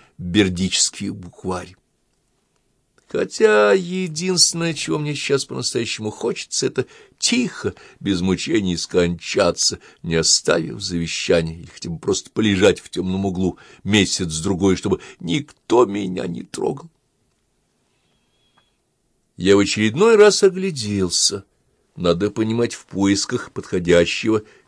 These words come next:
тёмного угла. Но вместо него обнаружил светлый,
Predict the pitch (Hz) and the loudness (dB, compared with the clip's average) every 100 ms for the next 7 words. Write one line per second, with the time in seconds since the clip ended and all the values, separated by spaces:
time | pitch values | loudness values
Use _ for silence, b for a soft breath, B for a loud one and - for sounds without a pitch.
0 | b - 98 90 92 104 123 160 196 202 | b -2 2 4 4 2 2 0 0 0
1 | 170 98 82 80 _ _ _ _ _ _ | 2 2 0 -6 _ _ _ _ _ _
2 | _ _ _ _ _ _ - 92 98 92 | _ _ _ _ _ _ -6 0 4 2
3 | 82 98 92 - 95 90 90 87 82 90 | 2 2 2 2 0 0 2 2 2 -2
4 | 131 160 160 - - 95 92 - 98 - | -4 -4 -2 0 0 -2 -4 -4 -14 -16